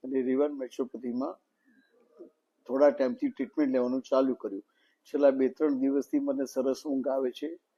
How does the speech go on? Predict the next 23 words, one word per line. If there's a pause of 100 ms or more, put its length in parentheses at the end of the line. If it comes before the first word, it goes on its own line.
(360)
અને
સરસ
ટ્રીટમેન્ટની
મને
અસર
દેખાય
છે
અને
એના
હિસાબે
હું
રિલેક્સ
થઈ
ગયો
છું. (960)
બીજું,
મેં
શિરોધારા
ટ્રીટમેન્ટ
પહેલી
વાર
કરાઈ
ગઈકાલે.